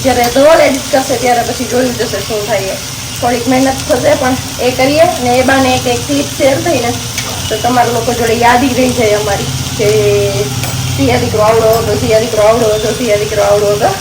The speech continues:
એ બધી વસ્તુનો જોત જોતામાં આપણો વઘાર પણ રેડી થઈ ગયો છે. બસ હવે થોડી વાર ચડવા દઉં આમને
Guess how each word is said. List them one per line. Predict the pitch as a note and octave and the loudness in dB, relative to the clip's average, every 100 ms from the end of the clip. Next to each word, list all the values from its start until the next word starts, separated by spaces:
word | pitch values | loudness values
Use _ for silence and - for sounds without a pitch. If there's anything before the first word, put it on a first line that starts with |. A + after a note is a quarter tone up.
| - | -4
એ | - D4 | 0 2
બધી | C4+ B3+ A#3 | 4 2 0
વસ્તુનો | B3+ - A#3 A#3 - - - - - B3 | 0 -2 -4 -4 -6 -10 -10 -10 -6 -4
જોત | A#3+ B3 A#3 | 0 0 0
જોતામાં | A3+ A3+ G3+ | -2 0 0
આપણો | G3+ G#3 A3+ | 0 2 4
વઘાર | B3+ B3+ A3+ | 4 4 2
પણ | A3 D#4+ - - | 2 -2 -2 2
રેડી | C#4+ C4+ B3+ | 4 6 4
થઈ | A#3 A3+ | 2 0
ગયો | G#3 F#3+ | 0 0
છે. | - | 0
બસ | A#3 B3 | 0 2
હવે | B3 A#3 | 4 4
થોડી | C4+ B3+ | 4 4
વાર | A#3+ A#3 | 4 4
ચડવા | A3+ A#3 C#4 | 4 6 6
દઉં | D#4 | 6
આમને | D#4+ F4+ | 6 6